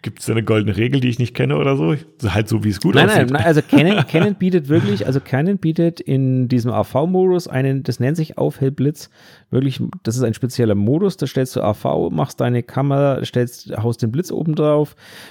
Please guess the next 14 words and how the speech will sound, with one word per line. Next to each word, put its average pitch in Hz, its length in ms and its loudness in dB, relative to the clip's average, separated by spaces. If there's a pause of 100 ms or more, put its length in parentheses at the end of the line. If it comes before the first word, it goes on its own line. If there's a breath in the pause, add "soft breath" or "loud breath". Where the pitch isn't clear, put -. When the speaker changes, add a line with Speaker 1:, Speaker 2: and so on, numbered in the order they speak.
Speaker 2:
machst, - 460 -2
äh, 113 440 4
sozusagen 104 680 -2
H 98 140 2
S 98 100 -2
S - 220 -4
an 143 320 -2
und 120 160 -2
dann 113 260 0
macht 113 240 -2
deine 107 180 0
Kamera 107 360 0
den 104 160 0
Rest. - 300 -10